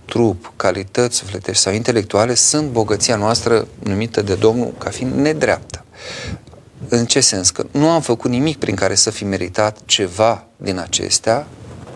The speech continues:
ori până la urmă însăși viața noastră. Toate sunt darul lui Dumnezeu pentru noi, care ne-a creat din dragoste,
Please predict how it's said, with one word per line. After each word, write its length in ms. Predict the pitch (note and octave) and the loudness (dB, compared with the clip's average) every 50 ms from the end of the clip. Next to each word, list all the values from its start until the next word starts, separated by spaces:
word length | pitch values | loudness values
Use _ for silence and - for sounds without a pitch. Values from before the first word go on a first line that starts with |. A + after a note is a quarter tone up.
| - - - - | -18 -18 -6 0
ori 180 | - A#2 A#2 - | 2 2 2 0
până 200 | - - B2 G2+ | -2 -2 0 2
la 80 | - | 4
urmă 240 | C2 C#2+ - - A#2+ | 4 2 2 0 -2
însăși 320 | A#2 C3 - - A#2+ - - | -2 -2 -2 -2 -4 -2 -2
viața 260 | B2 A2+ - - A#2 | -2 0 2 2 0
noastră. 380 | A2 G2+ - - - - - - - - - - - - - - - - - - - | 0 0 -2 -4 -6 -6 -10 -16 -20 -18 -16 -14 -14 -14 -16 -18 -20 -20 -20 -8 -2
Toate 520 | - C#3+ C#3 C#3+ C#3 - B2+ B2 B2 C3+ - | 0 2 2 2 0 -2 -2 -2 -2 -2 -2
sunt 640 | - - - - G2 F#2+ F2 E2+ - - - - - - - - - - - - - - - - D#2+ | 0 2 2 2 2 0 -4 -6 -10 -12 -14 -16 -18 -20 -20 -20 -20 -20 -20 -20 -20 -18 -14 -8 -2
darul 340 | G2 G2+ A#2 D3+ E3+ D#3+ D3 | 0 2 2 2 2 2 0
lui 120 | C3 B2 A2+ | 0 -2 -2
Dumnezeu 400 | A2 G2+ G2 F#2 F2+ - F#2 G2+ | -2 -4 -4 -2 -2 -2 -4 -4
pentru 380 | - G2+ - - - - G#2+ | -4 -4 -4 -4 -2 -4 -4
noi, 420 | F#2 F2 E2 E2 - G#2+ B2 - - - _ _ _ _ - _ _ - - _ - | -4 -4 -4 -6 -8 -10 -12 -16 -20 -20 _ _ _ _ -20 _ _ -20 -20 _ -4
care 240 | - G2 F#2+ F#2+ | -2 0 0 0
ne-a 180 | F#2+ F2+ F2+ F2 | 0 -2 -2 -2
creat 240 | - - G#2+ A#2+ B2 | 0 2 2 2 2
din 160 | A#2+ A2 G2+ | 0 -2 -2
dragoste, 760 | F2 F2+ F2 E2 - - - G2+ - - - F2 G#2+ B2+ | -2 -2 -2 -2 -4 -6 -6 -6 -6 -6 -4 -6 -8 -8